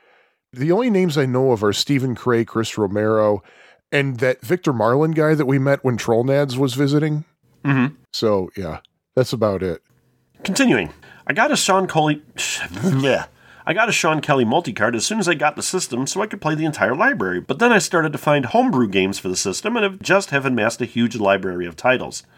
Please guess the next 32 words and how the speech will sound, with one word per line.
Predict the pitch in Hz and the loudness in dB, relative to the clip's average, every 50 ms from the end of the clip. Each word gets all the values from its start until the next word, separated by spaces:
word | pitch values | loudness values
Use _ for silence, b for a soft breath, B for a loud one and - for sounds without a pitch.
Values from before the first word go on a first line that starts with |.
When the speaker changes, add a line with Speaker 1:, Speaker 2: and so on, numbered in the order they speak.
| b b b b b b b b b | b b b b b b b b b
Speaker 2:
Among | - 127 160 190 196 | -4 -2 -2 0 2
my | 170 147 127 | 2 2 2
homebrew | 110 143 202 208 175 170 151 | 2 0 0 0 0 -2 -4
favorites | - - 127 120 120 160 143 104 | -2 -2 -2 -2 -2 -4 -6 -6
are | 95 92 | -8 -4
Vector | 85 110 - - - 131 | -4 -4 -4 -2 -6 -4
Pilot, | - 107 101 110 135 - - | -2 0 0 0 -2 -6 -8
Vector | 113 95 143 175 - 139 | -4 -4 -2 -2 -2 -6
Patrol, | 104 - - - 104 98 104 123 B B B B B B | -8 -8 -6 -2 0 2 2 2 B B B B B B
Protector, | - 131 123 - 185 196 202 - 143 117 117 127 - _ _ _ _ _ _ _ _ - | 0 0 0 2 2 0 0 0 0 0 0 0 -2 _ _ _ _ _ _ _ _ -4
Y | 110 123 143 151 165 | 0 2 2 2 0
A | - 139 139 143 147 147 - | 0 0 0 0 0 0 0
S | 143 135 127 - | -2 -2 -2 -2
I, | - - 139 135 131 127 127 135 151 156 156 - _ | -2 0 2 2 4 4 2 2 0 -4 -8 -12 _
Yasi, | - 113 101 123 127 - - 202 185 190 202 - _ _ _ _ _ - | -4 0 0 0 0 -2 -4 -6 -6 -8 -8 -10 _ _ _ _ _ -2
and | 139 127 131 131 131 123 110 | 0 0 2 0 -2 0 0
Vectrexians. | 135 143 - - - - 175 175 - - 113 92 78 67 62 62 - - b b b b b b b b b _ | 0 0 -2 -4 -2 0 0 0 0 -2 -4 -4 -4 -4 -8 -12 -16 -18 b b b b b b b b b _
It's | - 135 - | -8 -6 -4
been | 160 151 151 | -2 -2 0
really | 156 180 202 196 | 0 0 0 -2
cool | - - 262 247 196 135 | 0 0 2 2 2 2
getting | 123 123 120 120 | 0 0 0 0
these | 117 113 95 110 | 0 -2 -2 -2
new | 117 113 | -2 -2
titles, | 101 - 147 185 180 147 135 143 | -2 0 0 0 0 0 -2 -4
particularly | 147 - 139 - - 294 - - 160 135 117 107 101 104 117 135 | -4 -6 -10 -6 -6 -6 -4 -2 -2 -2 -2 -2 -2 -2 -2 -2
when | 120 110 110 | -2 -2 -2
they | 104 107 104 | 0 0 0
also | 104 - 135 175 202 - 120 110 | 2 2 2 2 2 0 -4 -4
come | - 101 101 139 | -2 -2 -2 -2
with | 180 226 | -2 -2
overlays. | 254 240 190 135 95 85 73 - - - - | -2 -2 -2 -2 -4 -6 -8 -12 -16 -20 -20